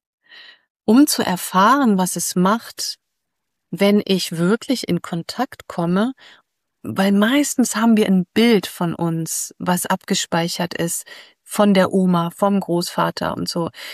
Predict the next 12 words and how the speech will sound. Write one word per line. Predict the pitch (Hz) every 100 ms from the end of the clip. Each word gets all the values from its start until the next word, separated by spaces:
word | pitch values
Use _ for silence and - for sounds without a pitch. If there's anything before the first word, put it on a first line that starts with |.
| -
weil | 180
wir | 175
die | 175 180 170 -
manchmal | - 180 185 - 180
gesehen | 170 160 185 180
haben, | 170 165 -
die | 170
hat | -
immer | 185 185
so | 185
grimmig | 180 196 190 -
geguckt | 175 - 226 - -